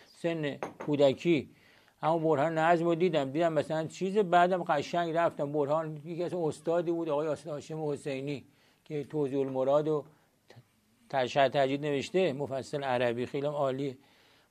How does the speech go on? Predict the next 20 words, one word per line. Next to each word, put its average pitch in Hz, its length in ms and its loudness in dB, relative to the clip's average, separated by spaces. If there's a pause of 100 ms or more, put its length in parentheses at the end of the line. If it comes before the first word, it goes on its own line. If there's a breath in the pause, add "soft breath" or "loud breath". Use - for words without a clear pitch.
ما 180 60 2
رفتیم، 190 280 4
بنده 175 260 2
خدا 170 200 2
حسابی 165 580 4
این 202 180 0
مسئله 165 280 2
رو 170 80 0
برام 160 160 -2
حل 123 240 -4
کرد. 98 560 -14
ما 147 80 -10
هم 143 120 -8
گوش 170 260 -8
کردیم 175 280 -4
با 165 100 -6
دقت 147 580 -8
و 160 160 -10 (260)
جوابش - 440 -20
گرفتیم. - 340 -20